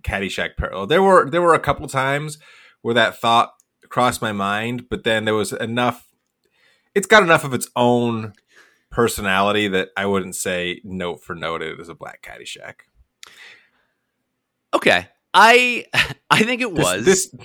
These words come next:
Speaker 2: I mean,
Speaker 1: Okay.
Speaker 2: Jeffrey Jones is Judge Smales. C Note, Big Boy, is, is Rodney Dangerfield. You have Jesper Parnevik, who I wanna talk a lot about, uh, shows up in this movie.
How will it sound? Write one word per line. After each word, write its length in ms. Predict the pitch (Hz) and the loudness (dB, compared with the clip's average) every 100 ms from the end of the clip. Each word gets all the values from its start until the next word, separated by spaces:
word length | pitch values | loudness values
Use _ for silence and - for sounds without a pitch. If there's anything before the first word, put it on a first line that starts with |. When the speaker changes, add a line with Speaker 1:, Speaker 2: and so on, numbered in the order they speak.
| - | -4
Speaker 2:
I 80 | 165 | -2
mean, 240 | 170 175 | 0 0
Speaker 1:
Okay. 160 | 165 - | -2 -6
Speaker 2:
Jeffrey 400 | - 233 233 262 | 0 0 0 -2
Jones 460 | 190 175 175 180 156 | 2 2 2 0 -4
is 140 | 139 | -6
Judge 320 | - 139 135 | 0 0 0
Smales. 720 | - 107 95 80 85 113 127 - _ | -4 -2 -2 0 -2 -4 -6 -10 _
C 320 | - - 185 | -6 -4 -2
Note, 320 | 190 180 180 - - 90 135 | 0 2 2 -2 -16 -20 -6
Big 220 | 135 147 | -2 -2
Boy, 380 | 120 117 113 120 | 0 0 0 -2
is, 300 | 110 113 113 - | -4 -6 -6 -8
is 240 | 117 101 | -8 -6
Rodney 480 | 110 110 117 120 120 | 2 4 4 0 -6
Dangerfield. 960 | 98 87 85 85 - 78 69 76 95 _ _ _ - | -6 -6 -8 -12 -12 -12 -10 -10 -12 _ _ _ -10
You 120 | 123 | -6
have 440 | 135 131 127 107 - | 2 4 4 2 -10
Jesper 500 | 113 120 165 - 175 | -8 2 2 2 -4
Parnevik, 560 | 143 120 131 110 101 101 | 0 2 2 0 -4 -6
who 140 | 113 | -4
I 60 | 101 | -4
wanna 180 | 104 101 | -2 -4
talk 280 | - 98 - | -2 -4 -4
a 60 | |
lot 240 | 90 98 101 | -4 -2 -2
about, 400 | 82 78 82 - _ | -4 -6 -6 -10 _
uh, 220 | - 95 90 - | -6 -6 -6 -12
shows 340 | - 135 127 | -4 -4 -2
up 140 | 123 123 | -4 -6
in 80 | |
this 180 | 107 - | -8 -8
movie. 360 | 95 85 90 | -8 -8 -8